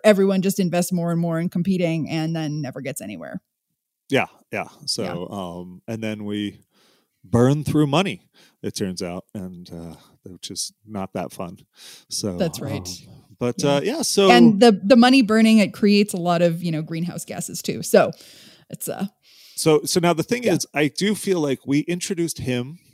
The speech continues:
Speaker 2: but we didn't introduce ourselves. So now I'm feeling really jealous of him, and I think we should keep up with him and give ourselves an introduction. <laughs>
Speaker 1: That's a very good point, Dave. So, <laughs> everybody,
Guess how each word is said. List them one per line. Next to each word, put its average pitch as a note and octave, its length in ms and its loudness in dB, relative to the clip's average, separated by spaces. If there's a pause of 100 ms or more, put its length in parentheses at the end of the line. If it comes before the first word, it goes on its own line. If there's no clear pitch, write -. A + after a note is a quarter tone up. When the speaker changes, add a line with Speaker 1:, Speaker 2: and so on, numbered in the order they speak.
Speaker 2:
but C#3+ 100 6
we C#3+ 80 6
didn't G3 200 2
introduce D#3+ 380 -6
ourselves. G#2 520 -6
So - 80 -4
now C3+ 140 -4
I'm D#3 80 -2
feeling C#3 280 -2
really A#2 220 -2
jealous G#2+ 400 -4
of F2+ 160 -10
him, F2+ 260 -14
and G#2+ 140 -8
I A2 60 -4
think A#2+ 160 -10
we A#2 80 -2
should - 180 -6
keep - 220 -8
up G#3+ 180 -4
with - 160 -10
him F#2 280 -12 (240)
and A2+ 120 -10
give A2+ 160 -6
ourselves F3 360 0
an G#2+ 100 -4
introduction. - 640 -14
<laughs> - 520 -4
Speaker 1:
That's D4 220 6
a G#3+ 40 2
very F#3 360 -4
good F3 200 -10
point, G3 440 -8
Dave. A#3 420 4
So, - 200 0
<laughs> G4 1400 -2
everybody, A3+ 460 6